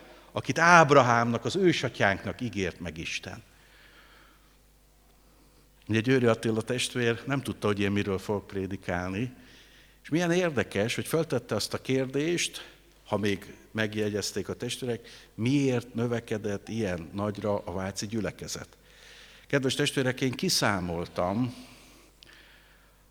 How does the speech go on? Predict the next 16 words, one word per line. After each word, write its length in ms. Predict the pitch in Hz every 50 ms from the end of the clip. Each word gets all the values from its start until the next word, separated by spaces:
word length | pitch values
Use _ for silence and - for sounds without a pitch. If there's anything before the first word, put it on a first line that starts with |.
| _ _ _ _
hogyha 260 | - 113 - - 123
minden 600 | 110 120 165 233 262 247 208 143 127 110 107 110
gyülekezetünk 1120 | 101 123 127 117 104 - - 113 104 87 104 95 - - 107 98 92 90 85 73 - - - -
így 240 | 139 151 139 123
növekedett 680 | 113 123 123 117 113 101 - - 98 87 98 95 - -
volna 280 | - 113 110 107 101 92
az 160 | 90 85 -
elmúlt 480 | 104 120 123 113 110 98 90 87 -
harminc 560 | - - 113 113 110 107 98 87 87 85 - -
évben, 800 | - 98 90 82 78 - - - 82 82 95 117 123 120 - - - - - - _ _ _ _ _ _ - _ - - - - - _ _ _ _
akkor 280 | - - - - 107
ma 120 | 107 113 123
nem 220 | 135 156 151 131
tizenkétezer 1000 | 127 - 135 117 113 101 95 90 - 104 95 92 - - 87 - - 87 82 85 80
baptista 760 | 98 92 90 - - 92 82 - - - 95 85 80 76 -
élne 640 | - 95 95 90 90 90 87 85 82 76 71 - -